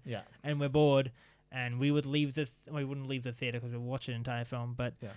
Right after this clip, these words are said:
Speaker 2: it's boring. It was a waste of time. Yeah, bad.
Speaker 1: Yeah.
Speaker 2: Above that is Hey, uh, no, Book Appointment for
Speaker 1: Book Appointment,
Speaker 2: Disappointment.
Speaker 1: Disappointment.
Speaker 2: So this is a movie that may have some cool elements to it,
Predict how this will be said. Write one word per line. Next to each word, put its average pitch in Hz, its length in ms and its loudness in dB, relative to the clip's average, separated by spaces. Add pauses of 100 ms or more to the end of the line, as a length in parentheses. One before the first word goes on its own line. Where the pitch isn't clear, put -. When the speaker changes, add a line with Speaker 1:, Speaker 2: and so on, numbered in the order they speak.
(160)
Speaker 2:
it's 151 220 0
boring. 175 540 6
It 139 240 -2
was 135 240 -8
a 123 40 -6
waste 147 240 0
of 123 60 -6
time. 127 840 -4
Yeah, 127 160 -8 (120)
bad. 131 200 0
Speaker 1:
Yeah. 113 60 -16 (800)
Speaker 2:
Above 233 200 2
that 220 180 2
is 190 200 -2
Hey, 233 480 0
uh, 202 180 8
no, 247 180 2
Book 214 220 0
Appointment 202 420 -2
for - 80 -6
Speaker 1:
Book 180 80 -2
Appointment, 147 180 0
Speaker 2:
Disappointment. 190 200 4 (120)
Speaker 1:
Disappointment. 104 200 -4 (360)
Speaker 2:
So 196 120 -6
this 220 120 0
is 240 60 0
a 233 60 0
movie 226 260 8
that 202 240 4 (560)
may 349 120 4
have 330 140 4
some 311 180 -6
cool 302 260 0
elements 247 480 0
to 190 300 6
it, 185 300 10